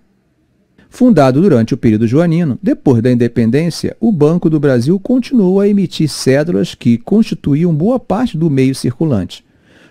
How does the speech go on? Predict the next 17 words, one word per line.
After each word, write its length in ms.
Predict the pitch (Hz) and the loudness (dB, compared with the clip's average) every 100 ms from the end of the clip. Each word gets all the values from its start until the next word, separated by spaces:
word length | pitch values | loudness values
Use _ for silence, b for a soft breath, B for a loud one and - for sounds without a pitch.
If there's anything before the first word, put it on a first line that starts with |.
| b | b
No 120 | 117 | -4
que 120 | - 120 | 0 0
tange 400 | - 110 107 135 | 2 2 4 2
a 120 | 135 | 2
esse 260 | 113 - | 2 0
momento 480 | 131 165 113 107 - | 0 2 2 0 -2
de 100 | 139 | 0
nossa 380 | 165 95 98 151 | 0 0 -2 -4
história, 480 | - - 165 165 - b b b | -4 -2 0 0 -2 b b b
julgue 280 | 190 214 226 | -2 0 2
como 260 | 254 233 233 | 2 2 2
certo 500 | - 214 220 - 131 | 0 -2 -2 -2 0
ou 100 | 143 | 2
errado 460 | 180 131 131 131 147 | 2 0 0 -2 -4
o 40 | |
seguinte 720 | - 143 101 117 180 208 - | -2 -2 -2 0 0 0 -2
item. 520 | 180 104 92 - 110 | -2 0 -2 -8 -10